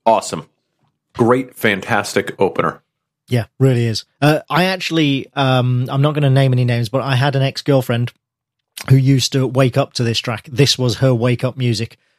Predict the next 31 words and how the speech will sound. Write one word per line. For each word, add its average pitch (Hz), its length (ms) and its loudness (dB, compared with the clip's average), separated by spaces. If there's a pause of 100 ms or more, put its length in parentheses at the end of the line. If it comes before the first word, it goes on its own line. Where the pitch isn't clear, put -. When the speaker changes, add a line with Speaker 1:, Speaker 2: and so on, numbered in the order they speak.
Speaker 2:
for 127 180 2
a 117 60 -2
period. 117 400 0
She'd 117 300 -2
wake 135 280 2
up, 127 220 -2 (560)
uh, 135 260 2
this 139 200 2
C 135 320 0
D 123 140 0
lived 117 380 0
in 120 100 -2
her, 120 420 0
and 170 120 2
again, 165 360 0
not 139 220 2
a 185 40 2
huge 202 300 0
metal 190 280 -2
fan, 120 280 -8 (220)
uh, 143 100 4
but 131 140 2
this 147 160 4
C 156 180 0
D 135 140 0
lived 127 380 0
in 131 120 -2
her 123 380 0
C 139 260 -2
D 131 160 0
player 113 400 -4